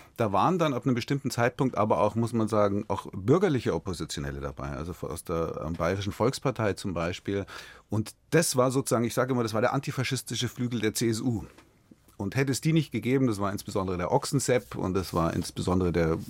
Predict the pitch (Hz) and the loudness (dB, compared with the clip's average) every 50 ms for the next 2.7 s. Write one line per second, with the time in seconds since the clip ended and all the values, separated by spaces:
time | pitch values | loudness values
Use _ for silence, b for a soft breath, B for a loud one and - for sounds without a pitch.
0 | - - - 110 110 - 110 90 95 92 95 98 - - 80 92 135 180 - - | -10 -6 -2 0 0 0 0 0 0 0 0 0 0 -2 2 4 4 4 4 2
1 | 85 82 85 92 104 127 139 B B B B B B B B B 143 170 190 170 | 0 0 2 2 2 2 0 B B B B B B B B B 0 2 2 2
2 | 170 143 - 127 123 127 120 117 113 113 110 - - | 2 0 0 0 0 2 2 2 0 -2 -4 -6 -10